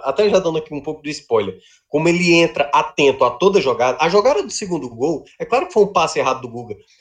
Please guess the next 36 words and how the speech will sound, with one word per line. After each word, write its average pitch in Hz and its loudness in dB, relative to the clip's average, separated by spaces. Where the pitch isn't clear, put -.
mas 170 0
se 180 -8
você 208 2
olha, 156 4
quando 190 0
o 190 -4
Guga 190 0
vai 202 2
fazer 196 4
o 262 6
movimento, 175 -2
o - -6
Gilberto 180 -2
já 196 0
imagina 208 0
que 220 0
ele, 208 0
ele 180 -6
pode 190 -2
cometer 180 -6
aquele 185 -8
passe. 113 -4
Então 226 2
ele 233 0
tava 214 4
muito 214 -2
atento 185 -2
pra 170 -4
aquela 170 -2
jogada, 139 0
e 196 -4
ele 170 0
aproveita 156 -4
exatamente 147 -4
a 151 -8
jogada 127 -2